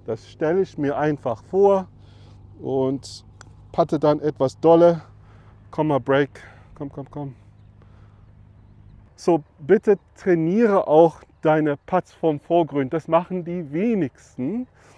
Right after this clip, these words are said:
Und wenn du das tust, verwende diesen Trick, an einen Bergauf-Putt zu denken. Und dann wirst du sicher etwas mehr Geschwindigkeit verwenden. Dankeschön. Und falls du noch nicht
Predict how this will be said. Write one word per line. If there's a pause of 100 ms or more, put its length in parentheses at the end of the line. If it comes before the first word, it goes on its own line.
(380)
Und
wenn
du
das
tust, (300)
verwende
diesen
Trick, (340)
an
einen
Bergauf-Putt (100)
zu
denken. (640)
Und
dann
wirst
du (480)
sicher (340)
etwas
mehr (100)
Geschwindigkeit (100)
verwenden. (760)
Dankeschön. (480)
Und
falls (200)
du
noch
nicht